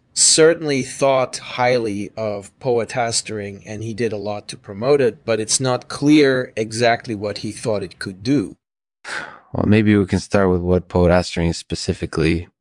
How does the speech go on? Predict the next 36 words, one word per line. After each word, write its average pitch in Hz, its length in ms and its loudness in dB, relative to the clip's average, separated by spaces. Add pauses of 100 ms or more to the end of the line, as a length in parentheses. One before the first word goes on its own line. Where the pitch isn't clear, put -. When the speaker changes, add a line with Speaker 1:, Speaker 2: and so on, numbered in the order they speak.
(480)
Speaker 1:
Poetastering 127 1040 0
is 123 320 0
the 120 100 -8
practice 147 540 -2
of 117 160 -6
changing 131 500 0
language 113 540 0
in 104 100 -6
order 110 220 -4
to 107 180 -8
make 107 340 -2
it 98 220 -4
more 101 300 -4
beautiful 101 720 -4
or 98 200 -6
expressive. - 840 -2 (480)
Speaker 2:
So, 107 420 4
for 110 180 2
example, 101 800 2
if 104 200 -8
you're 101 100 2
writing 95 300 4
poetry, 95 540 2
you 87 260 -4
might 92 160 2
adjust 90 400 -2
your 90 100 -2
words 92 380 2
in 85 100 -2
order 87 220 -2
to - 120 -18
make 87 200 -4
them 85 160 -8
sound 90 340 0
more 87 220 -2
poetic. 87 720 -2